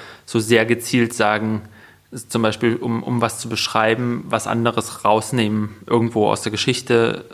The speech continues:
aus der Gesellschaft, aus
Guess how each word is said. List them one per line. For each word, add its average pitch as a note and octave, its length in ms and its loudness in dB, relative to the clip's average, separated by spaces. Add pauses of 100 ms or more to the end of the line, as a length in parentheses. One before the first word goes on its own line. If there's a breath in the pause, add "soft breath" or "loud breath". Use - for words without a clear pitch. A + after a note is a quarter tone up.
(340)
aus - 760 -4 (460 loud breath)
der B2 80 2
Gesellschaft, A2+ 640 2
aus - 500 -4